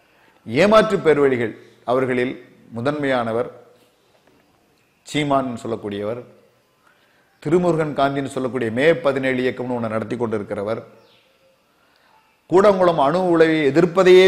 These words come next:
பொருள-, ஒரு மிகப்பெரிய கொள்கையாக கொண்ட உதயகுமார் என்பவர் நடத்தக்கூடிய என் ஜி ஓ அமைப்பு, இன்னும் அர்பன் நக்சல்ஸ் என்று சொல்லக்கூடிய பயங்கரவாத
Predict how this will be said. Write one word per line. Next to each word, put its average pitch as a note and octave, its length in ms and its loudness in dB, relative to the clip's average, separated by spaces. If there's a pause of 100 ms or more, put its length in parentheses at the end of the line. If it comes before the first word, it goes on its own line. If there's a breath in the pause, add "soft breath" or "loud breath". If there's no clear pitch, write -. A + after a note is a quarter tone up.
பொருள-, D#3+ 360 2
ஒரு C#3+ 140 2
மிகப்பெரிய E3 520 0
கொள்கையாக D3 340 0
கொண்ட C3+ 320 -4
உதயகுமார் D3+ 520 2
என்பவர் B2 240 -2
நடத்தக்கூடிய A2+ 500 -6
என் A#2 180 -8
ஜி B2 100 -6
ஓ B2+ 140 0
அமைப்பு, A2 380 -8 (1300)
இன்னும் G#3 420 -2
அர்பன் E3+ 420 2
நக்சல்ஸ் D3+ 500 -2
என்று C3 180 -8
சொல்லக்கூடிய B2 520 -4 (1080 soft breath)
பயங்கரவாத F#3+ 760 4